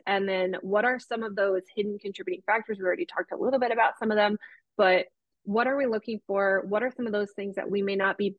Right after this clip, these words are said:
paying attention to that are contributing factors?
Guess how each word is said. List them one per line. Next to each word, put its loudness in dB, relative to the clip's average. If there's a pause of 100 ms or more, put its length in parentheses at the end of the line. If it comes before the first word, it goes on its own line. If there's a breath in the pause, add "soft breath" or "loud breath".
(100)
paying -6
attention -6 (120)
to 4 (340 soft breath)
that 4
are 4
contributing -4
factors? -4